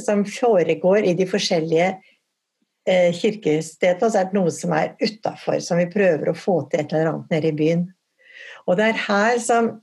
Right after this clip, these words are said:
vi også ser det med s-, her kommer Stanley Jones inn. <laughs> For mange av utfordringene våre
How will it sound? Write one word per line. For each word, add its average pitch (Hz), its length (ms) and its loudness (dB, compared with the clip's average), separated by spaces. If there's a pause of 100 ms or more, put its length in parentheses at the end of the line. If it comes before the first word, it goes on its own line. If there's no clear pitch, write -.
(320)
vi 208 400 2
også 180 280 0
ser 185 400 0
det 170 200 2
med 175 400 0
s-, - 280 -16 (280)
her 214 320 0
kommer 208 200 2
Stanley 180 400 0
Jones 156 340 0
inn. 165 180 0 (500)
<laughs> 440 560 -2
For 269 100 2
mange 247 280 4
av 226 120 4
utfordringene 208 800 2
våre 214 320 4